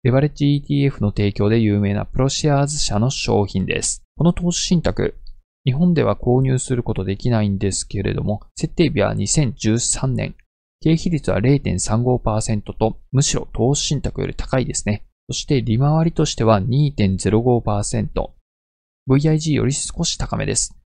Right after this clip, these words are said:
五年の増配率としては、若干ですけどエヌオービーエルの方が上回っている状況です。ただ、十年の増配率についてはブイアイジーの方が上でした。この二つをコロナショッ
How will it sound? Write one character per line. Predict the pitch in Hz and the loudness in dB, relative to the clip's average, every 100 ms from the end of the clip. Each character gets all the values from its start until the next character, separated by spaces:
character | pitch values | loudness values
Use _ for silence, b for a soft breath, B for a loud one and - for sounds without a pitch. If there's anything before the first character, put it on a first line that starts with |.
| _ _ | _ _
五 | 117 | 0
年 | 147 165 | 4 4
の | 165 | 4
増 | 175 175 | 4 4
配 | 170 170 | 4 2
率 | 120 - | 2 -2
と | 110 | -2
し | - | 0
て | 110 | 0
は、 | 101 - - _ - | 0 -4 -18 _ -4
若 | 120 - | -2 -2
干 | - 170 | -2 0
で | 156 | 2
す | - | 0
け | - | 2
ど | 156 - | 0 2
エ | 117 | 2
ヌ | 117 | 4
オ | 117 | 4
ー | |
ビ | 113 113 | 4 4
ー | |
エ | 107 | 4
ル | |
の | 104 | 2
方 | 110 113 | -2 -2
が | 139 139 | 2 2
上 | 127 107 | 4 4
回 | 110 107 | 4 0
っ | - | -2
て | |
い | 87 | -4
る | |
状 | 95 98 | -2 -6
況 | - - | -6 -6
で | - | -4
す。 | - - - _ - | -4 -6 -10 _ -4
た | 180 | 0
だ、 | 120 | 0
十 | 104 156 180 | 0 2 4
年 | 185 107 | 4 0
の | 98 | 0
増 | 113 113 | 2 2
配 | 117 117 | 2 0
率 | 98 - | 0 -4
に | 104 | -4
つ | - | -2
い | 117 | 0
て | 135 | 0
は | 117 | 0
ブ | 110 107 | 2 4
イ | 123 | 4
ア | |
イ | 117 | 4
ジ | 117 | 2
ー | |
の | 95 | 0
方 | 101 107 | 0 0
が | 139 143 | 0 0
上 | 117 | 0
で | 104 | 0
し | - | -2
た。 | - - - - | -4 -6 -16 -6
こ | - | 0
の | 160 | 0
二 | - 170 | 0 -4
つ | - - | -4 -2
を | - - - - _ _ - | 0 -2 -4 -20 _ _ -4
コ | - | 0
ロ | 165 | 4
ナ | 175 | 4
シ | - | 2
ョ | |
ッ | 170 | -2